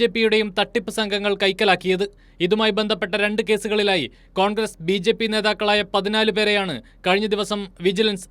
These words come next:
അറസ്റ്റ് ചെയ്തത്. കോൺഗ്രസിന്റെ മുൻ കൗൺസിലർ മോനി ശേഖറും കോൺഗ്രസ് ഭരിക്കുന്ന പട്ടം സർവീസ് സഹകരണ ബാങ്ക് മാനേജർ സോണിയുമാണ് അറസ്റ്റിലായവരിൽ പ്രധാനികൾ. ദളിത് കോൺഗ്രസിന്റെ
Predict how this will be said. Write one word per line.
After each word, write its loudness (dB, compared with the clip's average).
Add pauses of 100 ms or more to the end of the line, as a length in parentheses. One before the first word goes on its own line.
അറസ്റ്റ് -2
ചെയ്തത്. -2 (340)
കോൺഗ്രസിന്റെ 0 (100)
മുൻ 0 (100)
കൗൺസിലർ 0
മോനി -2
ശേഖറും 0 (260)
കോൺഗ്രസ് 2
ഭരിക്കുന്ന 0 (160)
പട്ടം 0
സർവീസ് -4
സഹകരണ 0
ബാങ്ക് 0
മാനേജർ -2 (100)
സോണിയുമാണ് 2 (380)
അറസ്റ്റിലായവരിൽ 2 (120)
പ്രധാനികൾ. 2 (340)
ദളിത് 2
കോൺഗ്രസിന്റെ -2